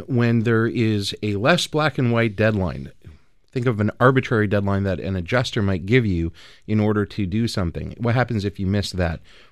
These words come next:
Well, if we can help you when it's black and white, we can certainly help you when it's arbitrary. And I have a case that, this week that is gonna really demonstrate that. So I have a client who,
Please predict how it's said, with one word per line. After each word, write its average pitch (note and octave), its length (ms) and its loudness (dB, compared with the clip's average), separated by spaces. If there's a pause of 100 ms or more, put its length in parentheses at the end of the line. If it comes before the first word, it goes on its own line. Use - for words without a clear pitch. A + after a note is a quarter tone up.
Well, B2 100 2
if A2 60 -2
we C3+ 100 2
can A#2+ 140 0
help F3+ 240 2
you E3 100 0
when C3+ 140 2
it's A#2 100 -4
black A#2 260 0
and G#2+ 120 -2
white, G#2+ 160 0
we A2 100 -4
can F#2+ 160 -4
certainly B2 380 -2
help G#2 240 -2
you G2+ 100 -2
when F2 140 0
it's D#2+ 120 -6
arbitrary. F2+ 680 -4 (360)
And C3 100 0
I - 20 2
have D#3+ 100 0
a D#3 60 -2
case A#2+ 320 0
that, G#2 300 -2
this A2 260 -2
week G#2 280 -6
that G2 120 -4
is F#2+ 80 -10
gonna F#2+ 220 -2 (180)
really G2+ 240 0
demonstrate E2+ 600 -4
that. - 240 -12
So F2+ 220 -6 (600)
I A#2+ 40 -2
have A2+ 60 -2
a A2+ 60 -4
client C3+ 420 0
who, G2 320 0